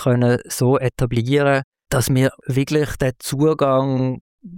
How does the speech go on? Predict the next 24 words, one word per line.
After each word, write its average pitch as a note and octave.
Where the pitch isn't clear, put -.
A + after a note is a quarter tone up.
können B2+
allen B2
ermöglichen. A#2+
Das A#2+
heisst, A#2+
irgendwie B2+
von B2+
Studentin C3
bis C3
zur C3+
Grossbude, C3+
dass B2+
wir A#2+
eine A#2+
Qualität A#2+
haben A#2+
und A#2+
wirklich -
kann C3+
sagen, B2
hey, C3+
ich A2
kann B2+
jede C#3